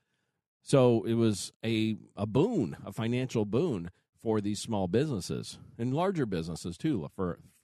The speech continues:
and many people who had unemployment benefits higher than normal and all that type of stuff. There were all types of different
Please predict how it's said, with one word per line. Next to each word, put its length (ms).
and 320
many 260
people 500
who 180
had 320
unemployment 800
benefits 560
higher 340
than 200
normal 320
and 100
all 140
that 160
type 220
of 60
stuff. 280
There 120
were 100
all 260
types 420
of 140
different 480